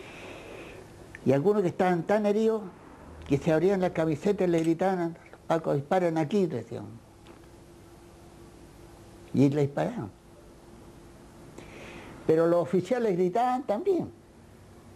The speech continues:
Gritaban y decían, "Maten, maten". Y le echaban su garabato a los carabineros. "Que no ven, weón, que hay cuarenta, cuarenta carabineros muertos afuera", decían.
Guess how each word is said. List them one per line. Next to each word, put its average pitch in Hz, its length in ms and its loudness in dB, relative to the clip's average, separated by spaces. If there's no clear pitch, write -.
Gritaban 202 520 4
y - 40 6
decían, 175 460 0
"Maten, 240 460 -2
maten". 160 680 -4
Y 110 80 -4
le 139 100 4
echaban 160 360 2
su 147 120 -2
garabato 165 400 2
a - 40 -4
los 135 80 -10
carabineros. 165 560 0
"Que - 120 0
no 320 160 2
ven, - 300 -2
weón, - 320 0
que 190 120 2
hay 196 60 2
cuarenta, 175 880 0
cuarenta 196 440 2
carabineros 175 520 2
muertos 190 420 -2
afuera", 254 280 -2
decían. - 420 -8